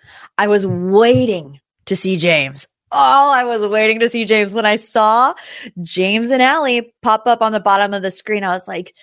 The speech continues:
"Yes." And of course, we start off with him and he's still like, "Allie, Allie, I'm a nervous wreck, Allie." You know,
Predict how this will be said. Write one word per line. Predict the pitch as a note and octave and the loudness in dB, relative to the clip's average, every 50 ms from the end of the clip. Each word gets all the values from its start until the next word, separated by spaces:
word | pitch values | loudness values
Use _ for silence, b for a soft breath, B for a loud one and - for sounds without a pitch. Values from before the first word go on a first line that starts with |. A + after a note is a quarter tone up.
| b b b b b b _ | b b b b b b _
"Yes." | _ G3 G#3+ B3+ D#4 F4+ G4+ F4+ A#3 - - - - - - B B B | _ -14 -6 0 2 2 2 2 0 -6 -10 -12 -14 -14 -18 B B B
And | B B3 B3 | B 0 0
of | B3+ A#3+ | 0 -2
course, | - - D4+ C#4 B3 G3+ F3+ - - _ _ _ _ _ _ _ _ _ C#4+ | -2 0 2 2 2 2 0 -4 -10 _ _ _ _ _ _ _ _ _ -6
we | A#3 C4 | -4 -4
start | C4+ - - D#4+ C#4+ D4 D#4 | -4 -2 0 2 4 4 4
off | D#4 D#4 D4+ | 2 2 0
with | D4+ D4+ D4 | -2 -4 -4
him | C#4+ | -4
and | C4 B3+ | -2 -2
he's | B3+ B3+ B3+ | -4 -4 -2
still | - C#4 C4 | -2 0 0
like, | C4 A#3 A#3 A#3+ - _ _ - | 2 0 0 -2 -6 _ _ -2
"Allie, | D4+ D#4 D#4 D4+ C#4+ C#4 C4+ C4 B3+ A#3+ A#3+ - | 0 2 2 2 2 4 4 4 4 2 2 0
Allie, | - C4+ C#4+ C#4+ D4+ D4 C4+ C4 B3+ B3 A#3+ A#3 A#3 A#3+ A#3+ A#3+ | 0 0 2 4 4 2 2 0 0 -2 0 0 0 -2 -2 -2
I'm | A#3+ A3+ A#3+ B3 | -4 -6 -6 -6
a | B3+ | -8
nervous | C4 C4+ C#4 C#4 C#4+ C#4+ D4 D#4 F#4 G#4 - | -6 -4 -2 0 2 2 2 0 -2 -6 -6
wreck, | G4 F4 E4+ E4+ C#4+ D4 - - _ | -6 -2 0 2 2 2 2 0 _
Allie." | - A#3+ G#3+ G3+ G3+ G3 E3+ D#3+ B2 B2 A#2 A2+ A#2+ C#3 - - | 0 2 2 2 2 2 2 2 2 2 0 -2 -4 -6 -6 -4
You | C#4 | -2
know, | B3+ C4+ - F4 | 0 2 2 2